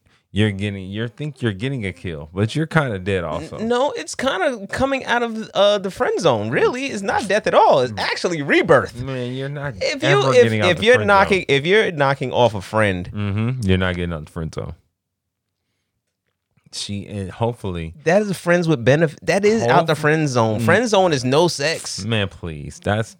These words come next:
Speaker 1: that's like, nigga, I do not like you at all. Like, just be thankful I answer your call. Friend zone,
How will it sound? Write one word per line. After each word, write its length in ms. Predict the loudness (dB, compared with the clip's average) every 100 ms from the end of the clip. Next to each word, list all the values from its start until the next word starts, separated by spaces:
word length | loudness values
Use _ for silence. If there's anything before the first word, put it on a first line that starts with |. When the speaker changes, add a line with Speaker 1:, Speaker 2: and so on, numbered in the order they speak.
| -2
Speaker 1:
that's 320 | 0 0 -2
like, 200 | -10 -8
nigga, 380 | -10 -10 -10 -8
I 160 | -6
do 220 | -6 -6 -8
not 320 | -6 -6 -8
like 280 | -8 -10 -12
you 120 | -18 -8
at 180 | -8 -6
all. 300 | -10 -10 -14 -12
Like, 280 | -10 -10 -10
just 320 | -10 -10 -18 _ _ _ -8
be 80 |
thankful 400 | -6 -6 -6 -8
I 140 | -8 -8
answer 220 | -10 -12
your 120 | -16
call. 300 | -8 -8 -8 -16 _ -20 _ _
Friend 240 | -4 -2
zone, 380 | -4 -4 -4 -6